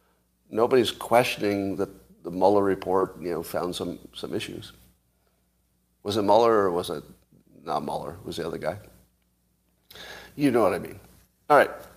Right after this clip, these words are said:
So here's some more stuff we know about these Mar-a-Lago documents.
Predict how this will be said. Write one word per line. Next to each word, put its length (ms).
So 240
here's 220
some 100
more 160
stuff 320
we 100
know 160
about 220
these 300
Mar-a-Lago 840
documents. 720